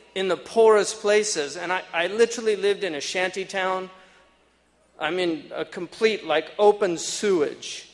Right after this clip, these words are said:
The houses were made out of Chinese tea boxes, literally that were dissembled from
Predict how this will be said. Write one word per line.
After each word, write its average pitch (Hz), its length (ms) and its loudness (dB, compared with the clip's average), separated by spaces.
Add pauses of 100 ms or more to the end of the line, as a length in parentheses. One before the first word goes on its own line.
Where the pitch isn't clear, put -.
(680)
The 156 140 -2
houses 208 560 2
were 180 120 0
made 185 300 -2
out 170 220 -2
of 156 120 -6
Chinese 196 800 -4
tea 220 300 -6
boxes, 120 920 -6 (800)
literally 202 580 0
that 170 240 -2
were 147 400 -2 (540)
dissembled 165 680 0
from 147 320 -6